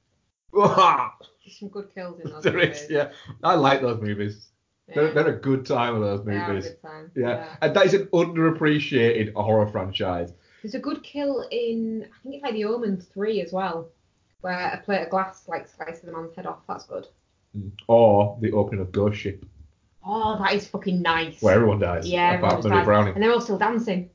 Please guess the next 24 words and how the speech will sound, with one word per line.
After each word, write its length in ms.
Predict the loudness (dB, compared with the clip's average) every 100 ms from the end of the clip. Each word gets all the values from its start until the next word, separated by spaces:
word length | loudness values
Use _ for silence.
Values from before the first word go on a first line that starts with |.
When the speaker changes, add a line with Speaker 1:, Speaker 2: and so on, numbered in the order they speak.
| _
Speaker 1:
Yeah. 280 | 2 2 2 -8 _ _ _ -6
Speaker 2:
But 100 | 0
then 120 | 2
they 80 | 2
all 120 | 0
fall 200 | 2 0
apart. 460 | 2 4 4 2 0
That 180 | 2 2
Speaker 1:
Yeah. 60 | 0
Speaker 2:
is 60 |
good, 220 | -6 -8 -6
yeah. 260 | -4 -4 -4 _ _
Yeah. 340 | -12 -8 -6 -8 -16 -20 _ _
Grim. 280 | -10 -10 -12 _ -10
Speaker 1:
<laughs> 60 | -10 -10 -12
Yes. 360 | -6 -6 -6 -16 -4
Speaker 2:
Guts 400 | 0 2 0 -4
Speaker 1:
Um, 60 | -10
Speaker 2:
everywhere. 560 | -8 -6 -4 -4 -8 _
Speaker 1:
yes, 160 | -10 -8 -4
yeah. 180 | 0 0 -2
They're 120 | 4 4
all 140 | 4
hot. 160 | 0